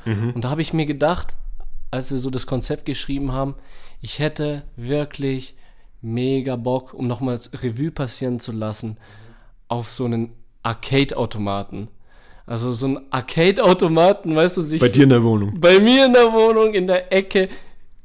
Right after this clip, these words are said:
Speaker 2: Da drauf dann der Ghetto-Blaster <laughs> platziert. Und dann einfach die Coins, äh, ko-, diese, diese Geldeinwurf-Dings würde ich irgendwie, äh, rausschrauben. Vielleicht funktioniert das.
Speaker 1: Ich glaub, äh,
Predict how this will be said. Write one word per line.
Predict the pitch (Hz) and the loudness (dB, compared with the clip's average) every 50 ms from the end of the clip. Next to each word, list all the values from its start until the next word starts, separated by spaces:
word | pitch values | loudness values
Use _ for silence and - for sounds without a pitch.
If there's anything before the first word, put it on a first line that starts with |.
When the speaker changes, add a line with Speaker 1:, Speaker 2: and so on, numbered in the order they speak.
| - - - | -18 -16 -4
Speaker 2:
Da | - - 185 196 | 2 4 4 4
drauf | - 180 151 165 180 196 185 - | 6 6 6 8 6 6 6 4
dann | 185 175 175 | 2 4 4
der | 156 156 151 | 4 4 2
Ghetto-Blaster | 151 - 185 196 190 226 190 165 180 185 170 170 175 185 196 190 - - 202 165 170 175 190 - - - - - - - 587 640 640 | 4 2 2 4 6 4 4 4 4 4 6 8 8 8 6 4 2 2 4 6 6 6 4 2 2 4 4 6 6 4 4 4 2
<laughs> | 605 605 587 - - - - - | 2 0 0 -2 -6 -10 -12 -8
platziert. | - - 226 226 220 220 - - - - 233 277 254 - - 294 254 262 - - - 175 185 - - - - 466 508 523 494 392 554 - | -4 0 2 2 2 2 0 -2 4 6 8 8 8 6 6 4 4 4 2 0 -2 -2 -2 -2 -4 -2 -2 0 0 2 2 2 2 2
Und | - 311 | 2 2
dann | 233 226 226 - | 4 4 4 4
einfach | 233 233 240 233 240 220 208 233 262 277 - - - - | 4 4 4 4 4 2 2 0 -4 -4 -6 -8 -8 -6
die | 185 185 190 165 - | -4 -2 -2 -2 -2
Coins, | - 180 185 208 220 220 208 180 - - | 0 2 4 4 4 4 2 0 -2 -4
äh, | - 208 185 180 175 | -2 0 0 0 0
ko-, | 185 - 190 180 | -2 -4 -6 -4
diese, | 156 160 170 175 165 | -4 -4 -4 -4 -4
diese | 170 - - 170 151 151 151 147 135 - - - - | -4 -6 -8 -6 -4 -4 -4 -6 -8 -12 -20 -8 -2
Geldeinwurf-Dings | - 156 170 185 180 185 185 - 180 175 147 143 165 160 170 170 170 156 143 160 165 160 156 - - - - - 160 160 156 - | 0 2 2 2 0 -4 -8 -8 -8 -6 -4 -2 -2 0 0 0 -2 -2 -2 -2 -2 -2 -2 -4 -8 -10 -4 -2 -2 0 0 0
würde | 151 143 143 | -2 -2 -2
ich | 147 | -2
irgendwie, | 175 165 151 147 156 143 | -2 -4 -4 -2 -2 -2
äh, | 147 156 - 156 151 | -2 -2 -4 -6 -4
rausschrauben. | 127 135 143 156 - - - 151 139 147 147 | -2 -2 -2 -2 -2 -2 0 0 0 0 -2
Vielleicht | - - 139 127 | -4 -6 -6 -6
funktioniert | - 156 143 - - 139 139 147 156 147 | -6 -8 -6 -4 -2 0 2 2 2 2
das. | 151 - - - _ _ | 0 -4 -6 -10 _ _
Speaker 1:
Ich | - 104 - | -10 -8 -4
glaub, | - 110 110 107 90 - - | 0 2 2 2 2 0 -4
äh, | 131 123 113 110 113 | -2 0 0 0 0